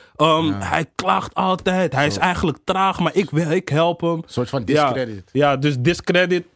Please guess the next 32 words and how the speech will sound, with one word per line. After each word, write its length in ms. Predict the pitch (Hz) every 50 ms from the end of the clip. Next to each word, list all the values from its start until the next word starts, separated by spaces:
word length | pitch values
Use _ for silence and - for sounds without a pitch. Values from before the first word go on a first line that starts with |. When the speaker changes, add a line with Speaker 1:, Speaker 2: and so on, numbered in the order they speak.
| _
Speaker 1:
terwijl 420 | - 165 151 156 156 165 170 160 147
diegene 380 | 139 160 - - 160 156 160
gewoon 160 | 151 - 156 -
goed 280 | - - 180 160 117
bezig 400 | 107 143 151 151 147 151 - -
is. 160 | 120 123 110 -
Maar 160 | 123 123 131
je 120 | 127 120
wilt 220 | 117 139 147 151 151
gewoon 240 | - - 135 139 139
niet 160 | 135 127 120
dat 140 | 127 120 117 - -
de 160 | 123 113 123
mensen 360 | 127 123 127 131 131 - 131
dat 160 | 127 127 113 -
weten, 320 | 117 113 117 120 - 113
want 120 | 107 110 113
dat 100 | 120 117
kan 180 | - 123 117
fout 320 | 113 - - 117 120 113 -
gaan. 180 | - 110 101 98 - - _
Speaker 2:
Hmm. 120 | - 101
Speaker 1:
Dat 200 | 127 147 165 -
is, 100 | 175 165
zeg 160 | - 165 139 -
maar, 120 | 165 151 -
in 220 | 143 143 135 123
genen 460 | - - - 160 151 151 147 147 143
nog 140 | 139 131 -
steeds 500 | - - 147 139 135 127 - - - - -
gebleven. 720 | - - 131 120 - 123 127 131 135 131 120 - 123 113
Dus 100 | 113 127